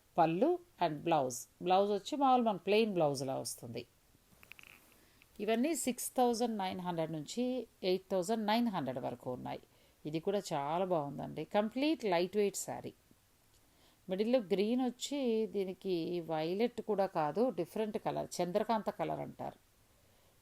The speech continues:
చాలా బాగుంది. బుటీస్ అయితే చాలా స్టైలిష్గా వచ్చాయి. మ్యాంగోస్ ఏంటంటే, ఒకటి పైకి ఒకటి కిందికంటూ డిజైన్ చేశారు. దీని బ్లౌజ్ ప్లెయిన్ వస్తుంది,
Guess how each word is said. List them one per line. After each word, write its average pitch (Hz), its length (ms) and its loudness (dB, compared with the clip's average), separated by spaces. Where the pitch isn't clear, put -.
చాలా 147 240 -6
బాగుంది. - 380 -10
బుటీస్ 214 420 0
అయితే 240 200 2
చాలా 196 300 2
స్టైలిష్గా 190 680 -2
వచ్చాయి. - 360 -8
మ్యాంగోస్ 214 580 2
ఏంటంటే, 196 380 0
ఒకటి 214 320 -2
పైకి 196 320 2
ఒకటి 202 220 -2
కిందికంటూ 180 540 -2
డిజైన్ 156 460 0
చేశారు. 151 380 -2
దీని 240 380 2
బ్లౌజ్ 240 360 8
ప్లెయిన్ 175 280 4
వస్తుంది, 127 420 -10